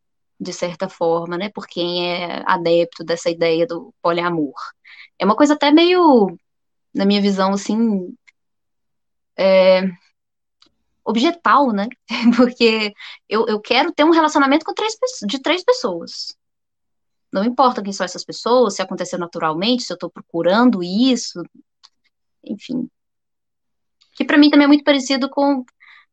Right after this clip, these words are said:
é, algumas relações monogâmicas, né? Não importa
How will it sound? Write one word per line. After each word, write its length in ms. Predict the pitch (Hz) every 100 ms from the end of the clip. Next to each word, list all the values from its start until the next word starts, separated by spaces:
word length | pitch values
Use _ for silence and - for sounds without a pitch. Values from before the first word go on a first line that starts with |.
| _ -
é, 600 | 220 220 214 214 208 208
algumas 380 | - 214 233 269
relações 380 | 269 262 262 254
monogâmicas, 760 | 254 277 269 262 233 196 185 185
né? 120 | 202
Não 80 | 214
importa 440 | 247 277 302 302